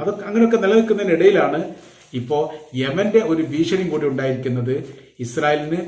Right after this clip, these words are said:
വാറണ്ട് നൽകുന്ന തരത്തിൽ അല്ലെങ്കിൽ അന്ത്യശാസനം നൽകുന്ന തരത്തിലാണ് യമൻ പറഞ്ഞിരിക്കുന്നത്. നാല് ദിവസം നിങ്ങൾക്ക് അനുവാദം നൽകിയിരിക്കുന്നു, കൃത്യമായിരിക്കുന്ന വെടിനിർത്തൽ നിങ്ങളത്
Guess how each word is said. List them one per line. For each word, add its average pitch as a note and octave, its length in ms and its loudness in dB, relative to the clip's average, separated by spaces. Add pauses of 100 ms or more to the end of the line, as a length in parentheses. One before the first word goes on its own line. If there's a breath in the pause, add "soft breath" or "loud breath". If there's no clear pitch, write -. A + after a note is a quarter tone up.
(220)
വാറണ്ട് G#3 760 2
നൽകുന്ന E3+ 440 0
തരത്തിൽ A#2+ 560 -4
അല്ലെങ്കിൽ D3 360 -4
അന്ത്യശാസനം F3+ 1040 -2
നൽകുന്ന D3+ 400 -2 (120)
തരത്തിലാണ് C3 640 -6 (340 loud breath)
യമൻ C3+ 340 -6
പറഞ്ഞിരിക്കുന്നത്. C3 680 -4 (360 loud breath)
നാല് E3 280 0
ദിവസം D#3+ 400 2
നിങ്ങൾക്ക് C#3 260 -6
അനുവാദം D3 420 -2
നൽകിയിരിക്കുന്നു, B2+ 720 -6 (260 loud breath)
കൃത്യമായിരിക്കുന്ന E3+ 680 0
വെടിനിർത്തൽ C#3 800 -4 (240 loud breath)
നിങ്ങളത് D3 440 -4